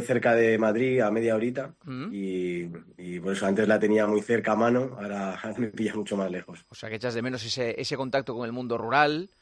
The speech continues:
Speaker 2: Claro.
Speaker 1: Sí, porque además me, a mí me hacía eso, desconectar un poco de lo que era el fútbol, eh, del día a día, y me encantaba irme ahí a despejarme.
Speaker 2: Claro,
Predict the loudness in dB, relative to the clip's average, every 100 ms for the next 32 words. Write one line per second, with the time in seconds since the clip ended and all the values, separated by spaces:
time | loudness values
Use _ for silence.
0 | _ _ _ _ _ -18 -4 -2 2 2
1 | 4 4 6 6 4 4 4 4 4 2
2 | 2 0 0 -2 -4 -4 -4 -4 -4 -4
3 | -4 -6 -6 -6 -6 -4 -4 -2 0 2
4 | 2 2 4 2 2 0 0 -2 -4 -4
5 | -4 -2 0 0 0 -2 -4 -4 -4 -4
6 | -2 -2 -4 -4 -4 -6 -6 -8 -8 -6
7 | -4 -2 2 2 2 0 0 -4 -10 -10
8 | -8 -8 -4 -4 -4